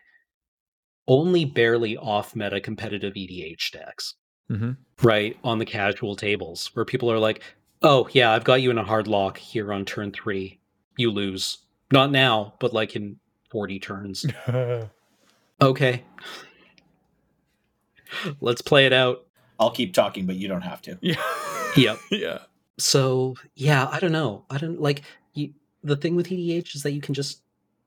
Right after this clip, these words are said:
Speaker 1: arbitrate that among your local play group, right? Like, maybe you can just say, like, "Let's cut Arcane Signet from our decks and see if that opens up some new play space."
Speaker 2: Yeah.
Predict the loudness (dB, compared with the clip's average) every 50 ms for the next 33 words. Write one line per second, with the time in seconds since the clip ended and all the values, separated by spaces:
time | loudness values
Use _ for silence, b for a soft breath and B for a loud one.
0 | -12 -8 -4 -4 -4 -2 0 0 0 2 0 -2 -2 -2 -4 -10 _ -6 -4 -2
1 | 0 0 0 0 0 -2 -4 -4 -4 -6 -6 -6 -6 -10 -10 -8 -10 -14 -14 -14
2 | -18 _ _ _ _ _ _ _ _ -14 -12 -8 -6 -6 -8 -6 -8 -8 -8 -8
3 | -12 B B B B B B B B -4 -4 -2 -2 -2 0 0 -2 -2 -2 -2
4 | 0 0 0 0 0 -2 -2 -6 b b b -4 -4 -2 -2 -2 -6 -4 -4 -2
5 | 0 0 -2 -2 -4 -8 -8 -6 -6 -8 -8 -8 -10 -12 -16 -16 _ _ _ _
6 | _ _ _ _ 0 0 2 2 2 -4 -4 -4 -4 -6 -6 -8 -12 -12 -10 -8
7 | -8 -8 -10 _ _ _ -8 -6 -6 -4 -4 -2 0 0 0 0 -2 -4 -6 -6
8 | -6 -6 -6 -8 -6 -4 -6 -6 -6 -8 -8 -6 -8 -8 -10 -12 -10 -12 -10 -10
9 | -10 -10 -10 -12 -16 _ -18 -20 -20 -20 _ _ _ _ _ _ _ _ -8 -6
10 | -6 -4 -6